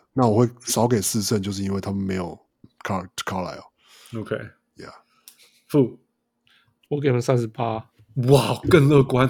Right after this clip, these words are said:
Speaker 3: <laughs> 不过去，去年他们也三十八啊，
Speaker 1: Yeah，
Speaker 3: 假如换算过来，
Speaker 1: yeah。
Speaker 3: right？
Speaker 2: 所以等于上没有变，但是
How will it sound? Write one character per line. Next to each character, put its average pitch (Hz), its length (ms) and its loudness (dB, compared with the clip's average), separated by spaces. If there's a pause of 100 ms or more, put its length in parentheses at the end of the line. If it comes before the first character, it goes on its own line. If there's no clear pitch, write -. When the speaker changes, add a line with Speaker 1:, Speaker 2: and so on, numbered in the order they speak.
(360)
Speaker 3:
<laughs> - 380 -6
不 202 60 8
过 202 340 6
去， - 240 -4
去 254 160 4
年 180 160 4
他 190 100 8
们 170 140 4
也 120 80 8
三 143 200 4
十 135 120 2
八 120 260 4
啊， 120 280 -2
Speaker 1:
Yeah， 117 120 2
Speaker 3:
假 117 100 0
如 117 80 -2
换 120 200 2
算 117 200 0
过 123 220 0
来， - 220 -6 (280)
Speaker 1:
yeah。 - 200 -14
Speaker 3:
right？ 139 320 2
Speaker 2:
所 214 180 8
以 180 60 10
等 143 160 2
于 139 60 2
上 170 180 4
没 165 80 0
有 143 80 4
变， 135 500 -2
但 156 140 0
是 139 320 -4